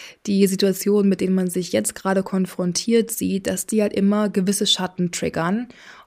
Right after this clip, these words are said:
und in unterschiedlichen Lebensphasen und unterschiedlichen Situationen,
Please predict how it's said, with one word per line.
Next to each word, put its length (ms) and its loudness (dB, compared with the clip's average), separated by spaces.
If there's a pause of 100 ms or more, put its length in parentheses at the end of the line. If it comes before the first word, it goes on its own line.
und 400 -2
in 80 -6
unterschiedlichen 480 -2
Lebensphasen 800 -2
und 240 -6
unterschiedlichen 640 -2 (420)
Situationen, 1300 2